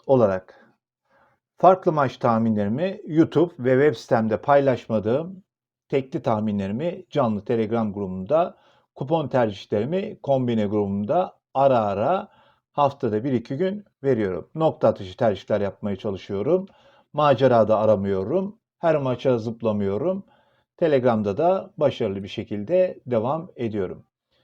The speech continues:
Girebilmeniz, katılabilmeniz için Telegram uygulamasını telefonunuza indiriyorsunuz. Ardından yorumlara bıraktığım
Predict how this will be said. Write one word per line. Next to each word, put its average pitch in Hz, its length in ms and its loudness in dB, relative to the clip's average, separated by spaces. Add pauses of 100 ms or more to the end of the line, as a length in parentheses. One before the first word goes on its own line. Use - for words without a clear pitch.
(1200)
Girebilmeniz, 190 680 8
katılabilmeniz 170 720 2
için 151 280 -4
Telegram 156 460 0
uygulamasını 127 480 -2
telefonunuza 131 500 0
indiriyorsunuz. 143 720 -2
Ardından 123 460 2
yorumlara 135 520 4
bıraktığım 147 540 -2